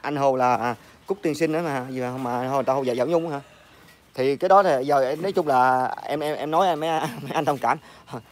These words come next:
Ngay, ngay, ngay, ngay chỗ của vườn em là cái ông chú đó, ông ghép kỳ cục lắm, em chỉ cho anh, anh ra xem nè.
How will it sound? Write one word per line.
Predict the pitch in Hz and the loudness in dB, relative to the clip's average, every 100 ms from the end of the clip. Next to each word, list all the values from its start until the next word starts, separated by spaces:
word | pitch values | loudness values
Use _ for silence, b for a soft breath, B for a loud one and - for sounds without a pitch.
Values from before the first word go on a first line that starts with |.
| B - | B -14
Ngay, | 127 139 151 151 | -8 -2 0 0
ngay, | 151 156 | 2 2
ngay, | 160 160 | 2 0
ngay | 151 151 151 | -2 -4 -6
chỗ | 120 139 | -2 0
của | 175 175 | 0 0
vườn | 139 | 0
em | 135 151 | -2 -4
là | 143 | -4
cái | 147 170 | -4 -4
ông | 165 | -4
chú | 151 202 | -2 -2
đó, | 196 | -2
ông | 175 | -2
ghép | 208 - | -4 -2
kỳ | 139 | -2
cục | 131 135 | -2 -2
lắm, | 202 | -4
em | 131 151 151 | -6 -12 -14
chỉ | 135 | -4
cho | 165 | 0
anh, | 160 147 | 0 0
anh | 165 156 | -4 -4
ra | 160 | -6
xem | 160 | -4
nè. | 156 | -6